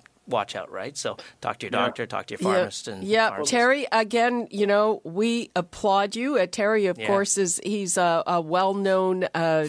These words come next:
Speaker 3: tribute artist. And, uh,
Speaker 1: <laughs>
Speaker 3: uh, we found that out about you.
Speaker 2: You found that out about me, yeah.
Speaker 3: Yeah, uh, and, uh, he's lost, what, you said four inches off your waist, thirty-three
Speaker 1: Thirty-three
Speaker 3: pounds.
Speaker 1: pounds, yeah.
Speaker 3: Like, um, more power to you. Um,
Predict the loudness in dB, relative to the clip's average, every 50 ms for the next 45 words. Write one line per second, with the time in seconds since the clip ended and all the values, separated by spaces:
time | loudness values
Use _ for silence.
0 | -2 -2 -2 -2 0 2 2 2 2 2 2 2 0 0 -2 -4 -6 -10 -12 -18
1 | -20 -20 -20 -18 -18 -20 -20 -20 -6 -2 0 2 4 2 2 2 2 2 2 4
2 | 4 4 4 2 2 -2 -2 -2 -2 -2 -2 -4 -2 -4 -4 -2 0 2 2 2
3 | 2 2 2 0 0 2 2 2 2 2 2 2 2 2 2 2 0 0 0 0
4 | 0 0 0 0 0 0 2 2 0 -2 -6 -10 -6 0 2 2 2 2 2 2
5 | 2 2 2 2 2 2 2 2 2 2 2 0 0 0 0 0 0 0 0 0
6 | 0 2 2 2 2 2 0 0 -2 -2 -2 0 2 2 2 2 0 -2 -4 _
7 | -2 0 2 2 2 0 0 0 0 0 2 2 0 -2 -2 0 2 2 2 2
8 | 2 0 -2 _ _ -16 -10 -8 -6 -6 -4 -2 0 0 2 2 2 0 -2 -4
9 | -6 -2 -2 -2 -2 -2 -4 -12 _ -10 -6 -4 -2 0 0 -2 -2 -2 0 0
10 | 2 2 2 0 0 -2 -2 0 0 0 0 0 -2 -2 -2 0 0 2 2 2
11 | 0 0 -2 -2 -2 0 0 0 0 0 -2 -2 -2 -2 0 0 0 0 0 2
12 | 2 2 2 0 -2 -2 -2 0 0 0 -2 -4 _ -2 0 2 2 2 0 0
13 | -2 -4 -6 -6 -8 -6 -2 0 2 2 2 0 -2 -2 0 2 2 2 0 -2
14 | -2 -4 -4 -2 -2 -2 -2 0 0 0 -2 -2 0 0 2 2 2 0 -2 -4
15 | -10